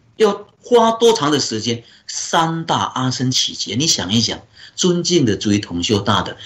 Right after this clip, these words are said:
这个是以菩萨的身份、罗汉的身份来算的，你需要三大阿僧祇劫。三大讲的就是我们的贪、嗔、痴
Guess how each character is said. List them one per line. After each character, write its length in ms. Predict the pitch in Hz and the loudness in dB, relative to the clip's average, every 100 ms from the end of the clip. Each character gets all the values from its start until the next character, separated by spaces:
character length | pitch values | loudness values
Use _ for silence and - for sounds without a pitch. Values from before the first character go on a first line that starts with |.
| - - - | -16 -14 -2
这 160 | 262 | 0
个 140 | 254 240 | 4 2
是 300 | 277 262 - | 2 -2 0
以 200 | 135 127 | 2 2
菩 460 | - - 113 160 | 0 -2 2 4
萨 360 | 208 - 277 165 | 4 2 2 2
的 100 | 107 | 0
身 440 | - - 220 214 214 | -6 0 2 2 2
份、 340 | 220 120 - _ | 0 0 -6 _
罗 280 | 113 110 165 | 0 4 4
汉 240 | - 254 170 | 4 0 0
的 80 | |
身 300 | 107 - 190 | -4 0 -2
份 220 | 180 175 101 | 0 -2 -2
来 120 | - | -2
算 320 | - 139 85 | 0 0 -2
的， 140 | - _ _ _ _ _ | -12 _ _ _ _ _
你 160 | 107 104 | -6 0
需 260 | - 208 | 0 2
要 140 | 208 127 | 2 0
三 340 | - 170 170 | 0 -2 0
大 120 | 160 | -2
阿 200 | 120 123 | -2 -2
僧 180 | 120 113 | -4 -4
祇 200 | 110 - | -4 -6
劫。 240 | - - _ _ - - | -10 -18 _ _ -20 -12
三 320 | - 196 196 | -4 -2 0
大 160 | 196 156 | -2 -2
讲 200 | - 92 | -4 -8
的 80 | 92 | -4
就 140 | 160 | -2
是 140 | 160 | 0
我 120 | 160 98 | 0 -2
们 120 | 107 | -6
的 60 | 95 | -8
贪、 500 | - 147 143 139 - - - _ _ | -2 0 0 -4 -16 -20 -20 _ _
嗔、 600 | - - 143 139 131 135 - _ _ - | -8 -4 0 0 0 -6 -14 _ _ -2
痴 400 | - 190 190 | 0 0 -4